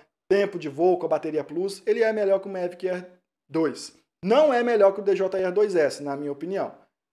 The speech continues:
O preço tá bem próximo, então se você quer um drone profissional, vai de D J I Air dois S. Agora você quer um drone top,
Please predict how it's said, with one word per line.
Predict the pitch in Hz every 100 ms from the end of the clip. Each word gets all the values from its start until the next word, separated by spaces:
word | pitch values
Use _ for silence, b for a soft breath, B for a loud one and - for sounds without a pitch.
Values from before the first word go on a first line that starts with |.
| _ _
O | -
preço | 147 165 -
tá | 156
bem | 170
próximo, | 165 160 202 208 247 247 -
então | 180
se | 175
você | 175 180
quer | 180
um | 175
drone | 165 160
profissional, | 180 175 202 185 170 185 B B _
vai | 143 147
de | 170 180
D | 175
J | 165 170 180
I |
Air | 175
dois | 180 214 185
S. | 139 - - _ -
Agora | 143 170
você | 180
quer | 185
um | 202
drone | 190 214 233
top, | - 208 196 - -